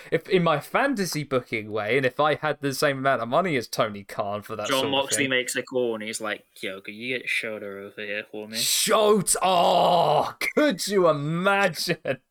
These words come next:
Speaker 2: It's
Speaker 1: getting
Speaker 2: like, "Bring my,
Speaker 1: Shota in
Speaker 2: bring
Speaker 1: there.
Speaker 2: my, bring my murder child with me." <laughs>
Speaker 1: That would be incredible. That is, that
Speaker 2: But
Speaker 1: honestly would be a good shout.
Speaker 2: Hey, you know what? I'm gonna run with it. Outside shout. It's like,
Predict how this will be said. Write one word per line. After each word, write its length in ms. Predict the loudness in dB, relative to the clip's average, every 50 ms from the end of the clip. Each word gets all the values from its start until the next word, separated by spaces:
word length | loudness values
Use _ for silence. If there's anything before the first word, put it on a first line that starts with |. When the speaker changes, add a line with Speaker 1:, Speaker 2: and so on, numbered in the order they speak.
| -18 -14
Speaker 2:
It's 300 | -14 -12 -12 -12 -14 -6 0
Speaker 1:
getting 300 | 2 2 2 2 2 0 0
Speaker 2:
like, 80 | 0
"Bring 320 | 2 2 2 4 4 4 4
my, 160 | 4 2 2
Speaker 1:
Shota 240 | 2 2 2 2 0
in 140 | 0 -2 0
Speaker 2:
bring 160 | 0 2 2
Speaker 1:
there. 120 | 2 2
Speaker 2:
my, 200 | 2 2 2 2
bring 320 | 0 0 0 0 0 2 2
my 160 | 0 0 0
murder 380 | 2 2 4 4 4 2 2 0
child 440 | 0 0 2 2 2 2 0 -4
with 220 | -6 -8 -8 -6 -2
me." 420 | -2 0 0 2 2 0 0 -2 -6
<laughs> 0 | -18 _ _ _ 0 2
Speaker 1:
That 220 | 2 2 2 0
would 140 | -2 -4 -4 -2
be 160 | -2 -2 0 -2
incredible. 800 | -4 -6 -10 -16 -10 -4 0 2 2 2 2 0 -6 -6 -2 0
That 180 | 0 0 0
is, 60 | -2
that 100 | -4 0
Speaker 2:
But 160 | 2 2 4 4
Speaker 1:
honestly 380 | 2 2 0 0 -2 -4 -6
would 120 | -6 -6 -8
be 100 | -10 -12
a 20 |
good 220 | -12 -10 -12 -12 -10
shout. 400 | -8 -6 -6 -4 -6 -6 -6 _ 0
Speaker 2:
Hey, 160 | 2 2 4 2
you 80 | 2
know 200 | 2 2 2 4
what? 220 | 4 4 4 4 2 2
I'm 180 | 0 2 2
gonna 140 | 2 4 4
run 320 | 4 4 4 2 0 -2 0
with 80 | 2
it. 160 | 0 2 2 4
Outside 640 | 4 4 4 2 0 0 2 2 4 2 2 0 0
shout. 340 | 0 2 2 2 2 0
It's 200 | -2 -2 -2 0
like, 200 | 0 0 0 -2